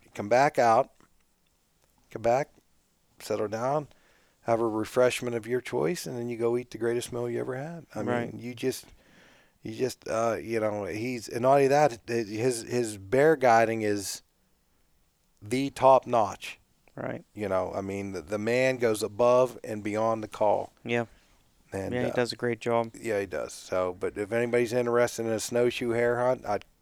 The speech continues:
Speaker 1: I'd give him a call. And, and, uh, uh,
Speaker 2: One thing that I would really recommend is that you know how to read a compass if you're gonna go up there.
Speaker 1: Well,
Speaker 2: <laughs>
Speaker 1: anymore, anymore, um, you know, our cell phones,
Speaker 2: Yeah.
Speaker 1: you know, uh,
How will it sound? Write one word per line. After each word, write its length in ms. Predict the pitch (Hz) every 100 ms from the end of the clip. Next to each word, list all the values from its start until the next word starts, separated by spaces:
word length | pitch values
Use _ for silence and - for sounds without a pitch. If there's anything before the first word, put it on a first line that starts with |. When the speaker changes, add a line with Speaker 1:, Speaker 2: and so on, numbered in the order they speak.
| -
Speaker 1:
I'd 220 | 98 101
give 220 | 110 107
him 160 | 117 110
a 60 |
call. 500 | 104 113 117 120 117
And, 140 | 101 92 _ _ _ _ _ _
and, 360 | 101 95 92 90
uh, 340 | 92 95 92 - _
uh, 280 | 92 92 87
Speaker 2:
One 240 | - 135 156
thing 240 | 156 131
that 100 | 127
I 100 | 127
would 180 | 123 113
really 280 | 120 120 117
recommend 760 | 117 - 113 113 113 110 110 _ _ _ _ _
is 200 | 120 117
that 200 | 117 -
you 60 | 120
know 180 | 113 113
how 160 | 120
to 80 | 143
read 220 | 113 113
a 40 | 113
compass 520 | - - - 113 -
if 140 | 147 -
you're 100 | 110
gonna 160 | 117
go 100 | 113
up 120 | 107 -
there. 100 | -
Speaker 1:
Well, 340 | 247 240 220
Speaker 2:
<laughs> 0 |
Speaker 1:
anymore, 580 | 202 190 180 180 170 156
anymore, 560 | 160 170 160 151 143 127
um, 380 | 135 127 120 107 _
you 100 | 143
know, 140 | 127 123
our 140 | 143
cell 280 | - 143 147
phones, 540 | - 151 156 170 - - _
Speaker 2:
Yeah. 400 | 135 123 113 117 - _
Speaker 1:
you 80 | 123
know, 260 | 117 107 87
uh, 340 | 104 98 90